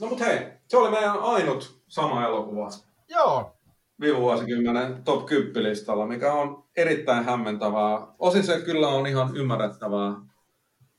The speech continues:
Speaker 1: En mä odottanutkaan, että meillä ihan kaikki leffat on samoja. Sen verran on erilainen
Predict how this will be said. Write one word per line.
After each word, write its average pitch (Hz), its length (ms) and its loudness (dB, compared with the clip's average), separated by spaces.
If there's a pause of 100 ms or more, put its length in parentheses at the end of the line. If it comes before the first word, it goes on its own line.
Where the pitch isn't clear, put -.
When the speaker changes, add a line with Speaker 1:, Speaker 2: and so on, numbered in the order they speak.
(120)
Speaker 1:
En 110 60 -10
mä 113 120 -4
odottanutkaan, 104 800 -4
että 104 120 -12
meillä 104 200 -6
ihan 107 140 -10
kaikki 107 340 -8
leffat - 300 -20
on 104 120 -20
samoja. 101 380 -18 (420)
Sen 104 180 -16
verran 104 220 -10
on 101 240 -16 (680)
erilainen 101 600 -14